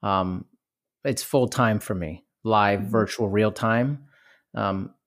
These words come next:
Speaker 1: and I have found, honestly, I kinda like it better <laughs> doing it the way I'm doing it now,
Speaker 2: Mm-hmm.
Speaker 1: um, just because the flexibility on both sides of the equation for myself and for the clients has dramatically changed all of our lives for the better.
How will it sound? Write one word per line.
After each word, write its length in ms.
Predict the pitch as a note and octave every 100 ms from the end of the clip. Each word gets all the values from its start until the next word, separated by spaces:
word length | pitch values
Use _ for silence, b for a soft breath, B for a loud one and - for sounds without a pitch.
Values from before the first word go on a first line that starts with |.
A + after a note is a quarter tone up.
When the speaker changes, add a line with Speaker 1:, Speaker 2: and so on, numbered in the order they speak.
| _
Speaker 1:
and 180 | A#2+ A#2
I 140 | C3
have 160 | C#3+ C#3
found, 300 | C3+ C3+ C#3+
honestly, 540 | A2+ D3 D#3+ F#3+ F#3+
I 340 | F#3 - - -
kinda 200 | C#3+ D3
like 240 | C#3 C#3+
it 100 | D3
better 380 | C#3+ E3 D3 A#2
<laughs> 40 | C#3+
doing 200 | F3+ F#3
it 120 | F3+
the 80 | -
way 100 | A3
I'm 140 | G3 E3+
doing 300 | C#3 E3+ D#3
it 80 | C3+
now, 420 | C3+ C#3 A#2+ A2 B B
Speaker 2:
Mm-hmm. 300 | A#3 A#3+ A#3 D#4+ -
Speaker 1:
um, 200 | C#3 C3+
just 240 | B2 C#3+ -
because 380 | C#3+ C#3+ B2+ A#2
the 100 | A2+
flexibility 760 | D3 C3+ - B2+ C#3 D3 B2+
on 140 | A#2 G#2+
both 220 | B2+ C#3
sides 340 | - A2+ G#2+
of 60 | G#2+
the 60 |
equation 400 | A2 - A#2 A2+
for 120 | - A2
myself 560 | G2+ - D3 C3 A#2 -
and 180 | A#2+ -
for 80 |
the 120 | A#2 A2
clients 640 | - B2 C3 G#2+ - - A#2
has 320 | A2+ G2 - -
dramatically 680 | B2 B2+ A#2+ C#3+ C3+ B2 A2+
changed 560 | - A#2+ A2+ G#2+ - -
all 200 | A#2+ C3+
of 100 | B2
our 160 | A2+ G2+
lives 500 | F#2+ F2+ E2+ F#2 - _ _ _ _ _
for 220 | - D3
the 100 | A#2
better. 480 | G2 A#2 A2+ E2 F#2+